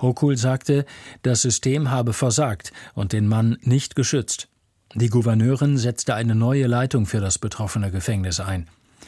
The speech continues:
Zudem sollen in allen Haftanstalten des Bundesstaates feste Kameras installiert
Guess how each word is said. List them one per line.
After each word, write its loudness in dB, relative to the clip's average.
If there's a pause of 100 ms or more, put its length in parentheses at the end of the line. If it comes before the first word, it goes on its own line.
(280)
Zudem 2
sollen 2
in 0
allen 0
Haftanstalten -2
des -2
Bundesstaates -2 (180)
feste -2
Kameras -2
installiert 0